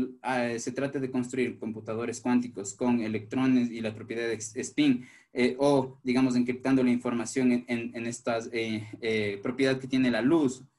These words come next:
en este caso que tienen los fotones, ¿ya? Que se llama poral-, polarización. Lo que se logra es, digamos, eh, almacenar la información ya no en cantidades de energía eléctrica, sino en propiedades cuánticas. Y eso,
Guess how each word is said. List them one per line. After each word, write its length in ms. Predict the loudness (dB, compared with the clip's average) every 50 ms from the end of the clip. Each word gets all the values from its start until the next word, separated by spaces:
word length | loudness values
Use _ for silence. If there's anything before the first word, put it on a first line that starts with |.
| _
en 120 | 0 2 2
este 200 | 2 2 -2 -4
caso 280 | -2 -2 -2 -4 -6
que 80 | -8 -2
tienen 260 | 2 4 4 4 2
los 140 | 0 -2 -4
fotones, 540 | -4 -4 -2 0 2 4 4 4 4 4 2
¿ya? 280 | -2 -6 -6 -6 -8 -12 _ _ _
Que 60 | -10
se 100 | -6 -2
llama 280 | 0 2 2 2 2 0
poral-, 340 | -2 -2 -2 -2 -4 -6 -6
polarización. 760 | -6 -4 -2 -2 -2 -2 -4 -8 -6 -4 -2 -2 -2 -2 -4 -8 -18 _ _ _ -2
Lo 160 | -2 -2 0
que 80 | -2
se 160 | -4 -4 -2 0
logra 320 | 2 2 2 4 4 6
es, 240 | 6 6 6 4 2
digamos, 560 | -2 -2 0 0 0 0 -2 -4 -8 _ _ -12
eh, 320 | -4 0 2 2 2 2 0
almacenar 560 | 0 0 0 0 -2 -2 -2 0 0 0 0
la 60 | -2
información 520 | -4 -4 -4 -2 -2 -2 -2 0 0 0 0
ya 100 | 2 2
no 100 | 2 0
en 80 | 0
cantidades 380 | 0 -2 -4 -4 -2 -2 -2 0
de 60 | 0
energía 280 | -2 -2 -4 -4 -4 -2
eléctrica, 560 | -2 -2 -4 -4 -6 -6 -6 -6 -10 -12 -12 _ _ _
sino 340 | -4 0 2 4 4 4 4
en 120 | 2 0
propiedades 540 | 0 -2 -4 -2 -2 -2 -2 -4 -6 -6 -6
cuánticas. 560 | -2 0 2 2 0 0 -4 -6 -8 -6 -4
Y 80 | -2 0
eso, 440 | 2 0 0 0 -2 -2 -2 -4 -6